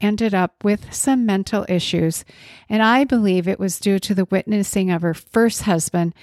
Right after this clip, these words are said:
and child murdered by those soldiers, and it just progressively got worse over time in life.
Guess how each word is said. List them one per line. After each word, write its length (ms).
and 200
child 640
murdered 460
by 180
those 260
soldiers, 920
and 360
it 140
just 280
progressively 1040
got 200
worse 360
over 220
time 540
in 160
life. 480